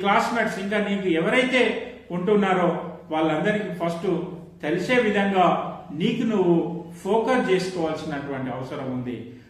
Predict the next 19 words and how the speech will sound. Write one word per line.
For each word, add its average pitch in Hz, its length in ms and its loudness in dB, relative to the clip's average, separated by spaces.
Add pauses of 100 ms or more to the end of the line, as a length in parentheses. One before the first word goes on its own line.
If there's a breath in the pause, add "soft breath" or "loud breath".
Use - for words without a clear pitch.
(140 loud breath)
అప్పుడు 156 280 2
మాత్రమే 214 560 4 (500)
తొందరగా 220 500 6 (460)
నువ్వు 180 280 4
అమ్మకందారునిగా 196 920 4 (480)
నిలదొక్కుకోవడానికి 185 1160 4
అవకాశం 190 520 -2
ఉండడం 156 340 -2 (100)
జరుగుతుంది. 139 640 -4 (100)
అంటే 208 280 2 (500 loud breath)
ఏ 196 120 6 (100)
వ్యక్తి 233 260 2
అయితే 262 300 4 (540)
తనకు 233 300 2 (120)
తాను 247 180 4 (140)
ఫోకస్ 220 360 2
చేసుకుంటాడో, 196 500 2 (120)
తాను 190 260 4
ఉన్నటువంటి 233 480 4